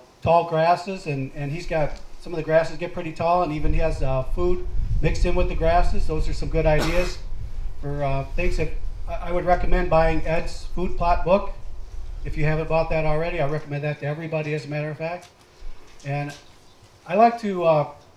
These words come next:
do a lot of work with edges on the property. So, like, we're, a lot of times deer will like to travel along edges where the hardwoods meet the conifers, or maybe if you got some tall switchgrass,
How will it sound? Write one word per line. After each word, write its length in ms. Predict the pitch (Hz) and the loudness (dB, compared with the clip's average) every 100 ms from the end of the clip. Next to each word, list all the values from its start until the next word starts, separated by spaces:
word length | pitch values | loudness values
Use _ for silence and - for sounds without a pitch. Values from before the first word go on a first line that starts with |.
| _ - - - - | _ -20 -20 -20 -14
do 160 | 196 180 | -8 0
a 20 | |
lot 220 | 185 185 | 2 2
of 80 | 175 | 0
work 180 | 185 156 | -4 -6
with 140 | - | -6
edges 380 | 160 180 202 196 | -2 -2 -2 -4
on 160 | 185 190 | -4 -4
the 80 | 180 | -2
property. 600 | 185 196 190 196 202 - - - - - | 0 0 0 -4 -6 -10 -20 -20 -20 -2
So, 140 | 165 | 2
like, 220 | 165 160 | 4 2
we're, 200 | 185 185 - - - - - - - | -2 -2 -6 -18 -20 -20 -20 -20 -4
a 20 | |
lot 140 | 175 196 | 2 2
of 80 | |
times 240 | 196 180 - | 2 0 0
deer 160 | 185 | 0
will 100 | 190 | 2
like 180 | 170 165 | 2 0
to 60 | 143 | -2
travel 360 | 180 180 180 | 2 2 2
along 260 | 170 175 170 | 2 0 0
edges 340 | 180 180 190 | -2 -2 -6
where 260 | 160 160 151 - | -2 -2 -2 -4
the 80 | - | -4
hardwoods 540 | 160 180 185 190 - - - - - - | -2 0 0 -2 -4 -16 -20 -20 -20 -10
meet 220 | 170 175 | -8 -6
the 120 | 165 143 | -6 0
conifers, 720 | 175 180 185 185 190 196 - - - - - | 2 2 0 -4 -4 -6 -10 -18 -20 -12 -2
or 420 | 160 165 160 156 - - - - - - - - - - - - | 2 2 0 -2 -10 -20 -18 -18 -18 -20 -20 -20 -20 -20 -20 -6
maybe 180 | 180 185 | -2 0
if 100 | 170 | -2
you 80 | 180 | 2
got 160 | 180 | 2
some 160 | 180 151 | 2 2
tall 320 | 147 180 180 | 6 8 6
switchgrass, 800 | - 180 - - - 202 - | 0 -6 -2 0 2 0 -2